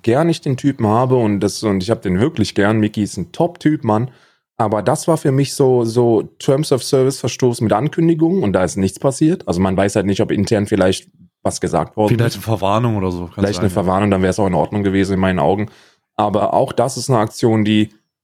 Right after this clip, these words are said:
Speaker 1: zumindest eine Verwarnung zur Folge haben sollte, ne? Also, ich finde, das wirft allgemein ein Stückchen das falsche Bild, was man tun
Speaker 2: <laughs>
Speaker 1: sollte und was nicht.
Speaker 2: Ja, ich, also ich,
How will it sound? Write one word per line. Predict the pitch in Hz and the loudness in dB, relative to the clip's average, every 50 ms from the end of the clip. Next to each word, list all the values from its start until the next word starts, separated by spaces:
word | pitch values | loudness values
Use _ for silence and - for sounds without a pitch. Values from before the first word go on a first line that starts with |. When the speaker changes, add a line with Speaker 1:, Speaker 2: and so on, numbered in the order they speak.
| _ _ - | _ _ -2
Speaker 1:
zumindest | - 113 110 110 113 113 104 - - | 0 2 2 4 4 2 2 0 0
eine | 113 101 | -2 0
Verwarnung | - 107 98 95 98 101 101 98 98 95 | 0 0 0 0 0 0 2 0 0 0
zur | - - 101 | -2 -4 -6
Folge | - - 92 92 95 92 90 92 | -2 0 2 2 2 2 2 2
haben | 95 87 85 90 87 | 2 0 0 0 -2
sollte, | 82 85 80 85 85 98 78 58 - _ _ _ - | -2 0 0 0 0 -2 -4 -4 -6 _ _ _ -2
ne? | 92 92 95 - - _ _ | -2 0 0 -2 -4 _ _
Also, | - 101 98 95 90 98 95 92 90 90 90 - | -2 0 0 2 2 2 4 4 2 0 -2 -6
ich | _ _ _ _ _ _ _ _ _ _ _ _ _ _ _ - 110 | _ _ _ _ _ _ _ _ _ _ _ _ _ _ _ -2 0
finde, | 107 101 | 0 2
das | 104 98 - 101 | 2 0 0 0
wirft | 101 101 - - | -2 0 0 0
allgemein | 87 - 104 98 95 95 90 95 101 101 95 85 - _ _ _ _ _ _ _ _ _ _ _ _ _ _ _ _ _ _ - | 0 0 2 2 2 2 2 2 2 0 0 -2 -6 _ _ _ _ _ _ _ _ _ _ _ _ _ _ _ _ _ _ -4
ein | 101 | -4
Stückchen | 90 - - - 107 98 - - 101 92 | -2 -2 -2 -2 -2 -2 -2 -2 0 0
das | 92 87 - | 0 -2 -2
falsche | - 90 90 87 - 104 | -2 -2 -2 -2 -2 -4
Bild, | 95 - 95 98 107 120 117 - _ _ _ _ | -2 0 2 2 2 2 0 -4 _ _ _ _
was | - 107 - - | -4 -2 0 0
man | - - - - | 0 2 0 0
tun | - 123 120 123 123 | 2 2 2 2 2
Speaker 2:
<laughs> | |
Speaker 1:
sollte | 110 117 110 113 113 - 113 | 2 2 2 2 2 2 0
und | 98 98 101 95 | 0 0 0 0
was | 95 - - | -2 0 0
nicht. | 110 113 139 - - _ _ _ _ _ _ _ _ _ 107 | 0 0 0 -2 -4 _ _ _ _ _ _ _ _ _ -14
Speaker 2:
Ja, | 98 95 95 95 98 - | -10 -8 -8 -8 -8 -8
ich, | 123 117 - - - | -8 -8 -6 -4 -4
also | 151 135 147 170 | -2 0 0 0
ich, | 160 170 156 - - - | 2 2 0 -2 -4 -12